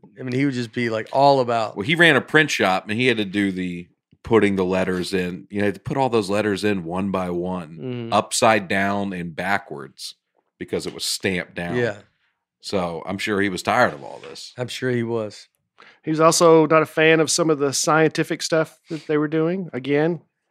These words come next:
Speaker 1: Yeah.
Speaker 3: So he wrote a letter, uh, a text to the Royal Academy of Brussels. He said they were focused on impractical science, and he titled it "Fart Proudly." <laughs>
Speaker 1: <laughs>
Speaker 3: And, uh, he was advocating for the breakthrough in making toots more pleasant smelling.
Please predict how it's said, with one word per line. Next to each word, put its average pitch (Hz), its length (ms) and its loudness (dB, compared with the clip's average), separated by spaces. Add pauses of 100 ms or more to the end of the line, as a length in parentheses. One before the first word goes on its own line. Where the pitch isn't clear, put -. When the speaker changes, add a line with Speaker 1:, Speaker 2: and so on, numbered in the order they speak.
Speaker 1:
Yeah. 117 240 -6 (800)
Speaker 3:
So 147 260 2
he 165 160 2
wrote 160 260 6
a 160 60 8
letter, 156 640 4 (240)
uh, 131 220 -4 (260)
a 143 100 2
text 175 340 4
to 143 60 -4
the 139 80 0
Royal 165 280 8
Academy 151 340 2
of 127 100 0
Brussels. 123 680 0 (120)
He 151 100 -8
said 143 140 -4
they 143 100 2
were 127 100 2
focused 139 280 -4
on 135 100 0
impractical 143 460 -2
science, 123 500 -6
and 107 80 -16
he 127 80 -16
titled 147 380 2
it 139 200 -4
"Fart 175 360 2
Proudly." 110 640 2
<laughs> - 60 -20 (560)
Speaker 1:
<laughs> - 560 -6
Speaker 3:
And, 208 320 4
uh, 170 300 6 (420)
he 196 80 -2
was 175 140 4
advocating 180 400 4
for 170 100 -2
the 151 100 2
breakthrough 208 520 8
in 160 100 6
making 165 380 2
toots 190 360 0
more 156 160 2
pleasant 156 380 0
smelling. 117 500 -6